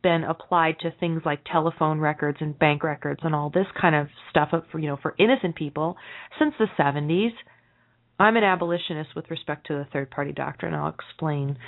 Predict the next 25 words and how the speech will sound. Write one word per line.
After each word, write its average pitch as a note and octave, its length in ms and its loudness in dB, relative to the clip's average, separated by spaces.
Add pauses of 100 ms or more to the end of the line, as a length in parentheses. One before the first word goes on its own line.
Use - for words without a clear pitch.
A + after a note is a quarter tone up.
(300)
what D#3+ 380 4
that C#3 200 -2
means C#3 400 -6
and, D3 220 -6
and C#3+ 200 -4
why C3+ 220 0
in C3+ 120 -4
just C#3+ 200 -10 (120)
a C#3+ 40 2
little C#3 260 2
bit C#3 200 2
here. C#3 180 4 (260)
But F#3+ 100 6
one A3+ 160 6
thing D#4 100 4
I B3 80 6
wanted G3+ 380 4
you F#3 100 -2
to E3 120 -4 (100)
hear C#3 360 -4 (300)
is F#3 120 0
I E3+ 80 4
wanted G#3+ 380 2
you G#3+ 120 -2
to G3+ 60 2